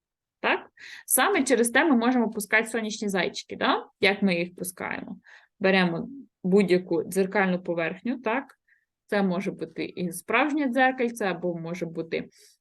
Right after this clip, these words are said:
е, екран телефона, годинника, він теж так само працює. Підставляєте під сонце, і ви комусь можете засліпити очі, тому що точно той самий ефект, що якби пр-, прямо сонце потрапило в очі. Так само від,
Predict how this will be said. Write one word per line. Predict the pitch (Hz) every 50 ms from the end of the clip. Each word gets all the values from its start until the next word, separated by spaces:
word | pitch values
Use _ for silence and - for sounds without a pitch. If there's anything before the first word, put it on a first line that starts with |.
| _ _ _ _ _ _ _ _
е, | - 170 170 170 165 - -
екран | 185 180 - 185 196 190 190 196
телефона, | 190 180 180 190 185 190 180 170 185
годинника, | 180 175 165 165 175 170 165 160 160 - -
він | 156 156 165
теж | 160 151 165 -
так | - 165 175 _
само | - - 156 151 151 165
працює. | 160 - 175 - - 294 330 370 381 381
Підставляєте | 381 - 185 - - 208 202 208 196 190 185 185 185 185
під | 185 170 180 -
сонце, | - 294 339 403 427 - 381
і | - - - - 262 302 339 339
ви | 285 220 226 254 247
комусь | 240 233 226 247 285 269
можете | 226 214 226 240 233 233 208
засліпити | 202 202 202 208 202 180 214 202 - 190
очі, | 170 160 165 - 160
тому | - - 170 175 180 190
що | 185 - - 175 175 - - - - - - _ _ -
точно | 214 220 226 226 - 214 196 185 170 - - - - - _ _ _ _ _ -
той | - 208 208
самий | 208 - 190 190 185 180
ефект, | 185 185 311 320 427 - -
що | - - 233
якби | 196 180 180 202 233
пр-, | 233 - - - 185 190 208 196 185
прямо | - - 202 208 226 220 214
сонце | 208 - 185 180 185 185 -
потрапило | - 185 185 - 170 175 - 180 175 165
в | 151
очі. | - - - - -
Так | - 180 185
само | - - 208 233 233 226
від, | 180 180 202 190 196 -